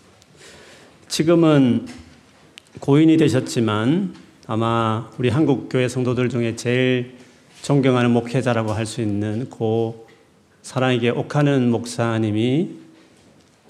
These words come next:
아마 돌아가시기 한 삼 년 전인가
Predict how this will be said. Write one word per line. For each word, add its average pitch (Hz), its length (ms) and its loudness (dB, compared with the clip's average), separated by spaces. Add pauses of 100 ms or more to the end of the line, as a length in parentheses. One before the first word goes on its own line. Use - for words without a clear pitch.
아마 110 120 -4
돌아가시기 127 760 0
한 110 180 -2
삼 123 300 -2
년 151 200 2
전인가 120 720 -2